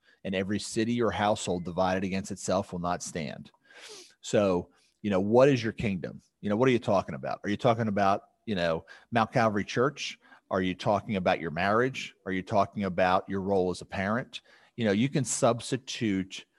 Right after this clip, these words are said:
whatever you want, your ministry in, in where the word kingdom is, you know? And I think that, um, you need to be very careful, um, that, that, y-, you know, about the inner workings of,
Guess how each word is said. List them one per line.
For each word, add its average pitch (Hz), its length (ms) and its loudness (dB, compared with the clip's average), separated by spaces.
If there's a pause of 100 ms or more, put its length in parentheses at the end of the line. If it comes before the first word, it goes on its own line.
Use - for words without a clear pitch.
(240)
whatever 98 440 4
you 120 200 2
want, 113 800 -2 (360)
your 98 160 -4
ministry 98 680 -2 (120)
in, 101 240 -4
in 107 140 -4 (240)
where 110 360 -2
the 101 60 -2
word 101 280 -2
kingdom 95 340 -4
is, 60 380 -12 (280)
you 95 120 -6
know? 92 340 2
And 101 160 -2
I 95 120 0
think 117 360 -6
that, 92 360 -2 (380)
um, 85 480 -4 (320)
you 107 200 -2
need 113 100 0
to 107 80 -6
be 104 100 -2
very 107 300 0
careful, 90 800 -4 (340)
um, 85 440 -6
that, 95 400 -4 (240)
that, 90 320 0 (240)
y-, - 120 -12
you 110 120 -4
know, 95 140 0
about 95 280 0
the 98 120 -4
inner 110 280 -4
workings 98 640 -2
of, 90 260 -2